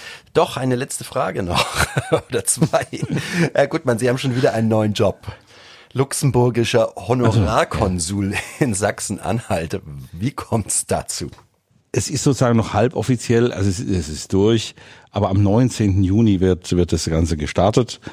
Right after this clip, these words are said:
Speaker 2: Aber das kann man jetzt auch schon, äh, es ist, wir haben ja schon bald Juni.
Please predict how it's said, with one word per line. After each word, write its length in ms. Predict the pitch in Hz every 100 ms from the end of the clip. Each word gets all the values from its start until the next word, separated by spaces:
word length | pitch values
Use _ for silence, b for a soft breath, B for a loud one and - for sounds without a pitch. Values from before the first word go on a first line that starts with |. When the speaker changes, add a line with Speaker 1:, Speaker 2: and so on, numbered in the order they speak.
| B -
Speaker 2:
Aber 160 | 78
das 120 | 73
kann 160 | - 87
man 120 | 87
jetzt 200 | 78 71
auch 160 | - -
schon, 340 | - 80 78
äh, 160 | 73 71
es 240 | - -
ist, 0 |
wir 200 | 90 78
haben 340 | 69 76 78 95
ja 80 | 76
schon 160 | 69
bald 240 | 71 71 76
Juni. 320 | 82 90 92